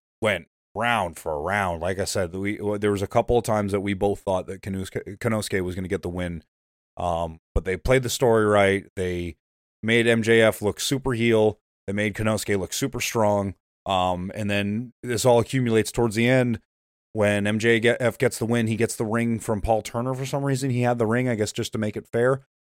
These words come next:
Uh, ends up pie-facing Paul Turner and then hits Konosuke with the ring, splits him open. So we've got this, uh, you know, brand new to American television,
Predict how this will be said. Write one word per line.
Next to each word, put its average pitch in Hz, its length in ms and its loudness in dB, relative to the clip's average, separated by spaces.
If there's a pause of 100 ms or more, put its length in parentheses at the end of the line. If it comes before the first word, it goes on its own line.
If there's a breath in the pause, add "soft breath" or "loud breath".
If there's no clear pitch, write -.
(120)
Uh, 101 160 4
ends 120 240 0
up 123 100 0
pie-facing 143 600 2
Paul 131 220 2
Turner 101 460 0 (360)
and 104 160 -4
then 104 160 0
hits 107 480 -2 (160)
Konosuke 113 480 0
with 117 340 2
the 123 100 0
ring, 98 380 0
splits - 460 0
him 139 100 0
open. 101 440 4
So 101 160 -2
we've 98 160 -2
got 98 260 2 (540)
this, 92 180 -6 (180)
uh, 120 60 -2
you 113 140 0
know, 95 260 -2
brand 139 300 4
new 135 220 6
to 117 260 0
American 120 400 2
television, 117 800 0